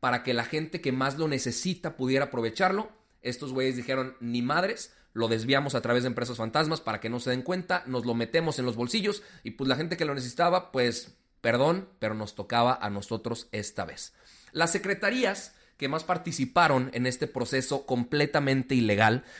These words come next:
fueron la Secretaría de Educación, la Secretaría de Desarrollo Social, eh, Protección Civil y el dif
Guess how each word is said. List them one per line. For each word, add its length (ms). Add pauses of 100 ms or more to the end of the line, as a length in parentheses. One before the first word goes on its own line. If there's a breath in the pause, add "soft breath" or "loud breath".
fueron 240
la 60
Secretaría 460
de 40
Educación, 600 (180)
la 140
Secretaría 480
de 60
Desarrollo 360
Social, 460 (300 loud breath)
eh, 440
Protección 400
Civil 540
y 140
el 180
dif 260